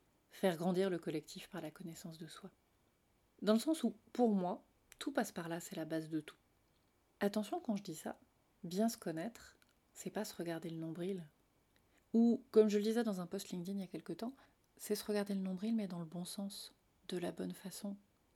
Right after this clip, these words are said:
dans le bon objectif. Et le bon objectif, c'est d'aller voir comment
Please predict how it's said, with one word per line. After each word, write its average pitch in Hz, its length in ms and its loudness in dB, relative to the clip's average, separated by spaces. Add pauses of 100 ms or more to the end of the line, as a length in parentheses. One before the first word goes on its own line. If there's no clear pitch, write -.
(140)
dans 175 160 -4
le 160 100 0
bon 165 300 0
objectif. 165 680 -4 (220)
Et 170 80 -4
le 156 100 -2
bon 165 220 -4
objectif, - 640 -10 (500)
c'est 196 520 2 (720)
d'aller 170 280 2
voir 165 380 -2
comment 175 460 2